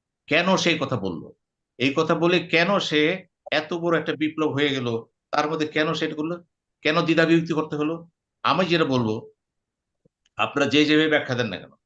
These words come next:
আমি আগেও বলেছি, প্রফেসর ডক্টর ইউনূস নোবেল পুরস্কার বিজয়ী, সারা পৃথিবীতে একটা আবেদন আছে এবং আমেরিকাতে সম্মান পেয়েছেন, আরো পাবেন, সেটা বড় কথা। বড় কথা হলো,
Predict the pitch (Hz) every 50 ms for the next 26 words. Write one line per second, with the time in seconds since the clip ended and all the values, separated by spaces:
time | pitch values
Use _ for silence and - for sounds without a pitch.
0 | _ _ _ _ _ - - 107 123 139 147 147 151 156 175 175 156 156 131 131
1 | 120 - 127 139 151 151 147 _ _ _ _ _ _ - 123 131 131 160 156 139
2 | 143 139 139 151 160 156 127 131 139 139 143 135 147 135 - 151 135 127 127 135
3 | 139 139 - 131 131 127 127 135 120 120 127 120 127 120 - 120 113 113 110 -
4 | 92 78 - - - - - _ _ _ - - _ _ _ _ _ _ _ _
5 | - 92 104 117 123 123 135 131 127 - - 123 - 123 123 127 120 117 120 117
6 | 113 - - 127 127 135 - - - 95 110 113 117 120 104 113 117 113 113 -
7 | _ - 120 110 107 110 104 95 90 117 117 110 120 127 127 123 131 147 156 170
8 | 175 175 - -